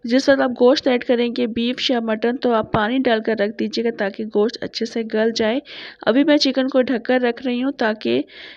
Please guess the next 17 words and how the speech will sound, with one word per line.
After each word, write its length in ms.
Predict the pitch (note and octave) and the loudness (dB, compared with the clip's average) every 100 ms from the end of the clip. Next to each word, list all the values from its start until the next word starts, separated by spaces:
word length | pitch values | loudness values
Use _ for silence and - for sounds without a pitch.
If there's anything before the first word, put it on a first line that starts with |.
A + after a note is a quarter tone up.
| _ B3+ | _ -2
ये 80 | A3+ | 0
मसाला 460 | A#3+ C4 A3 B3 | 0 2 2 2
काफ़ी 320 | B3+ A3+ A3 A3+ | 2 0 0 -2
अच्छा 260 | A3+ A#3 | 0 -2
भून 260 | A3+ A3+ A#3 | 0 0 2
जाए 140 | B3 | 2
और 80 | C4 | 2
चिकन 300 | B3+ A#3 A#3+ | 0 0 0
भी 100 | A#3+ | -2
काफ़ी 320 | A3+ G3+ - | -2 -2 -2
अच्छी 220 | A3 - A3+ | -4 -2 -2
टेंडर 420 | G#3 F#3+ G#3+ A#3+ | -2 -2 0 0
हो 80 | A#3 | 0
जाए। 180 | A3+ C4+ | 0 0
पन्द्रह 320 | C4 A#3 C4 | 0 0 0
से 140 | D4 C4 | 2 0
बीस 220 | B3 A3+ | 0 -2